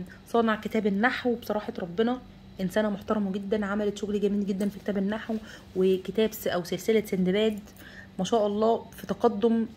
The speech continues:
بسببها. يعني بجد انا حاسه ان الكتاب فرق جدًا جدًا. دي انشطه سندباد اهيت، الدرس الاولاني. الدرس الثاني يا جماعه هي الظواهر اللغويه، وهنا حلل لي ايه ده،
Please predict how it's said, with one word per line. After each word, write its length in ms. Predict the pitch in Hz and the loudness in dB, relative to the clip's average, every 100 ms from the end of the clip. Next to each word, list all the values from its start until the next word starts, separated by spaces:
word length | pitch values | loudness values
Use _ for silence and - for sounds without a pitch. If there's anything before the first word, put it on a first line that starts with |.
| 170 | -8
بسببها. 500 | 170 196 190 170 160 | 0 2 2 0 -4
يعني 520 | 156 156 160 160 160 170 - - - - | -4 -6 -6 -6 -6 -10 -14 -16 -12 0
بجد 300 | 185 208 196 | 2 2 2
انا 160 | 190 202 | 0 0
حاسه 320 | 220 - 220 | -4 2 4
ان 320 | 196 202 208 | 4 2 2
الكتاب 480 | 190 - 196 220 226 | 0 -2 0 2 2
فرق 260 | 220 208 | 2 0
جدًا 280 | 180 196 180 | 0 -2 -2
جدًا. 300 | 175 151 - | -2 -4 -4
دي 200 | 175 240 | 0 2
انشطه 300 | 247 233 247 | 2 2 -2
سندباد 380 | 226 190 185 202 | 0 -2 0 0
اهيت، 340 | 180 202 254 - - - - - - - - - - - - - - | 0 2 2 0 -8 -14 -20 -20 -20 -20 -20 -16 -16 -10 -8 -8 -8
الدرس 340 | 180 202 196 190 | 2 4 4 0
الاولاني. 600 | 170 165 185 220 240 214 | -2 -2 0 0 0 -2
الدرس 300 | 175 196 - | -2 -4 -4
الثاني 360 | - 208 208 | -2 2 2
يا 60 | 190 | 2
جماعه 320 | 170 196 214 | 0 -2 -2
هي 320 | 202 214 220 220 - - - | -2 0 0 -2 -10 -8 0
الظواهر 540 | 196 185 190 214 185 | 0 2 2 0 -2
اللغويه، 800 | 185 196 185 160 165 220 220 220 214 - - | -2 -2 -2 -4 -4 -2 0 0 -2 -16 -2
وهنا 480 | 185 196 220 214 208 | 4 6 8 6 2
حلل 440 | - - 185 196 240 226 | -4 -2 2 4 4 4
لي 140 | 240 254 - - - - - - - - - - - - - | 2 -2 -12 -20 -20 -20 -20 -20 -20 -20 -20 -20 -20 -20 -6
ايه 60 | 175 | -2
ده، 200 | 165 262 | 0 0